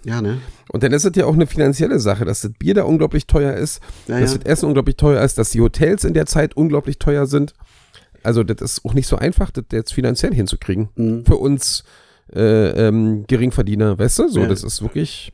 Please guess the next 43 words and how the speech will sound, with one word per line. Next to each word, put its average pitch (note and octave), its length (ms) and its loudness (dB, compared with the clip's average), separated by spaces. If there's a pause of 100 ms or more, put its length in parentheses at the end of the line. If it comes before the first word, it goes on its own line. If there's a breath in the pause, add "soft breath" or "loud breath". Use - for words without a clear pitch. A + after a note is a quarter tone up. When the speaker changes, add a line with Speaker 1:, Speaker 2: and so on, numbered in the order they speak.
Speaker 1:
Ja, B2+ 160 2
Hotel, D#3+ 260 0
Hotel F3 240 0
hätten G3+ 140 -2
wir F3 40 2
nicht F3 120 -2
gebraucht. A2+ 560 -2
Man A2 420 -4
wäre A#2+ 220 0
woanders B2 280 -2
untergekommen, G2 580 -8
aber, F#2+ 340 -6
aber F#2 100 -8
trotzdem, A#2 360 -4
Speaker 2:
Mhm. B2 100 -2 (180)
Speaker 1:
ja, D2+ 380 -10 (100)
nee. D2+ 240 -10 (1400 loud breath)
Nee, A2 360 0
ich C3 120 -4
werd D#3+ 140 0
mir, D3+ 180 0 (500)
wobei B2+ 240 -2
vielleicht, B2 260 -4
ich B2 100 -10
hab - 100 -6
ja D3+ 120 -4
auch - 160 -10
irgendwann, F3 880 -4 (160)
ich - 60 -20
muss B2 180 -8
mal B2+ 80 -4
kurz B2+ 200 -8
in A#2 60 -8
den A2+ 60 -8
Kalender A#2 380 -2
gucken, G3 400 -6 (160)
irgendwann B2+ 360 -4
habe B2 160 -2
ich B2 80 -10
ja A#2 80 -6
auch A#2 140 -8
meine A2 220 0
Midlife-Crisis. D#3+ 1300 -6